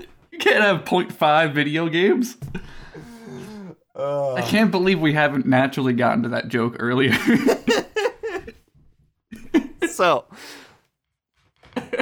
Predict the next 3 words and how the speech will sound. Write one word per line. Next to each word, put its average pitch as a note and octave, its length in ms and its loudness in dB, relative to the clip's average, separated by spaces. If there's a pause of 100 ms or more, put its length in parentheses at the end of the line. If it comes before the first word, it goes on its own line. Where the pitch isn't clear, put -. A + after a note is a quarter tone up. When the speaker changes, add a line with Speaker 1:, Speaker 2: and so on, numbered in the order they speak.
(1080)
Speaker 2:
my C#3+ 680 0 (540)
conjecture, D3 840 0
my A#2+ 520 -2